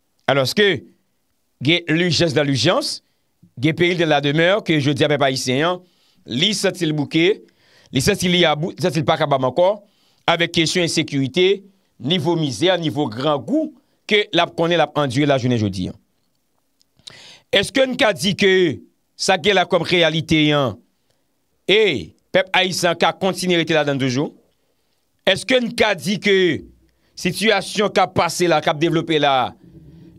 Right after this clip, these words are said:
èske n ka aksepte pou nou kwaze bra nou, pou ke n ap viv sa kòm sitiyasyon, n ap viv sa kòm pwoblèm? Mwen, m di tèt mwen, non.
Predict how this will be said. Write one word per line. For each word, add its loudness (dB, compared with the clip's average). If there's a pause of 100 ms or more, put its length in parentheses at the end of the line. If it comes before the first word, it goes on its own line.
èske 0
n -6
ka 2
aksepte 0
pou -2
nou -6
kwaze 0
bra 2
nou, -2 (460)
pou 0
ke 0
n 2
ap -6
viv -2
sa 0
kòm -2
sitiyasyon, -2 (720)
n 2
ap -4
viv 2
sa 2
kòm 0
pwoblèm? 0 (640)
Mwen, 0
m -4
di -2
tèt -2
mwen, 0
non. -2